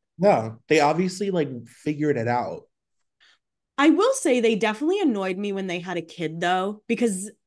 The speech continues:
Speaker 2: I remember they were both going through, like, I want to say, like, a rock star phase, right? Like,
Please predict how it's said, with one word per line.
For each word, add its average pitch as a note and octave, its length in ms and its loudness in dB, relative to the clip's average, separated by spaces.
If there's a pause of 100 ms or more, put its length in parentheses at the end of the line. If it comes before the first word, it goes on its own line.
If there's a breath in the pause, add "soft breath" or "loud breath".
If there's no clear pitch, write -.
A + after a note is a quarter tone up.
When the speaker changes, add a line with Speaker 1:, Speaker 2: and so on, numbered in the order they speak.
Speaker 2:
I G#3 180 -2
remember A3+ 600 -2 (260)
they A3 100 2
were B3 80 2
both F4+ 240 -2
going F#4+ 240 -2
through, E4 140 -2
like, A#3 280 -6 (840)
I C4 100 -4
want C#4+ 220 -6
to F4+ 80 -8
say, C#4+ 140 -10
like, B3+ 160 -8
a G#3+ 40 -8
rock F3+ 380 -8
star F3+ 360 -4
phase, - 800 -12
right? F#3+ 260 0
Like, F3+ 300 -2